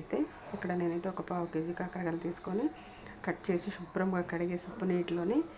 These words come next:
ఉప్పు పసుపు వేసి కడిగేసి వడారబెట్టాను. ఇవి ఈ విధంగా పక్కన పెట్టేసుకొని ఇప్పుడు మిగతా ప్రాసెస్ ఏంటో చూసేద్దాము. ఇప్పుడు ముందుగా స్టవ్ వెలిగించుకొని బాండీ పెట్టి అందులో తగినంత ఆయిల్ వేసాను. ఈ ఫ్రైకి సరిపోను ఒక రెండు మీడియం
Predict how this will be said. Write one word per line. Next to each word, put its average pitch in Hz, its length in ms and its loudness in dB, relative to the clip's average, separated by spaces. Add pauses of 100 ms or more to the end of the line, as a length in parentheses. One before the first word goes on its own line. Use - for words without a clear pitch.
(220)
ఉప్పు 175 180 -2
పసుపు 175 380 -4
వేసి 180 180 -2
కడిగేసి 180 520 0
వడారబెట్టాను. 180 840 2 (440)
ఇవి 202 220 8 (220)
ఈ 180 80 6
విధంగా 185 320 4
పక్కన 175 320 2
పెట్టేసుకొని 170 720 2 (320)
ఇప్పుడు 180 260 -2
మిగతా 175 300 0
ప్రాసెస్ 180 300 -6
ఏంటో 170 200 -2
చూసేద్దాము. 196 640 0 (380)
ఇప్పుడు 190 180 -2
ముందుగా 185 220 4
స్టవ్ 180 220 0
వెలిగించుకొని 175 580 0
బాండీ 175 320 4
పెట్టి 170 220 0
అందులో 185 320 2
తగినంత 175 400 4
ఆయిల్ 185 240 2
వేసాను. 170 360 -2
ఈ 165 40 -2
ఫ్రైకి 170 380 -2
సరిపోను 185 460 0 (520)
ఒక 202 120 0
రెండు 190 200 6
మీడియం 190 280 4